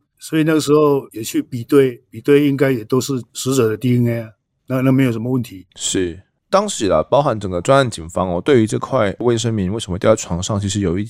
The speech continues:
Speaker 2: 些猜想啦哦。这块卫生棉哦，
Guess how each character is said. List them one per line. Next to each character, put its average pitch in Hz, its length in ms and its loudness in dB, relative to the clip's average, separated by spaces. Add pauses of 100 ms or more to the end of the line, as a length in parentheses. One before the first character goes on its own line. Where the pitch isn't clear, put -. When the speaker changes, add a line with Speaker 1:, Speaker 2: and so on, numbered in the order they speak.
Speaker 2:
些 95 540 -2 (120)
猜 143 300 2
想 - 240 -2
啦 - 140 -10
哦。 80 240 -4 (440)
这 - 120 -2
块 185 240 2 (120)
卫 170 160 4
生 160 160 2
棉 120 240 0
哦， 78 280 -8